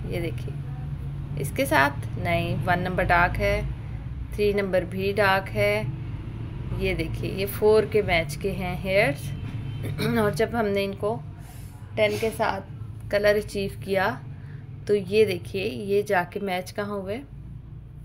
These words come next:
सेवन नंबर के लेवल के साथ ये मैच हो रहे हैं,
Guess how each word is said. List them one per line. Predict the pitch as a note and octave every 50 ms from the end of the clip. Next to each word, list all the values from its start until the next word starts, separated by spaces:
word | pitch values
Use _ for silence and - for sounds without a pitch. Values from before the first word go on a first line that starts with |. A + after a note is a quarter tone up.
| - - - - - - - - - - - - - - -
सेवन | - - - - - - A#3+ A#3 A3+ A3 A3 A3 G#3+
नंबर | G#3 G3 F#3 F3 E3 E3+
के | - - F#3
लेवल | F3+ F#3 F#3 E3+ E3 E3+ E3+ E3+
के | - - F#3
साथ | - - - F3 E3+ E3+ F3 - - - - - - - - - - - - - - - - - -
ये | F3+ F#3+ F3+
मैच | F#3 F3 E3 E3+ F3 - -
हो | - -
रहे | - - -
हैं, | - - -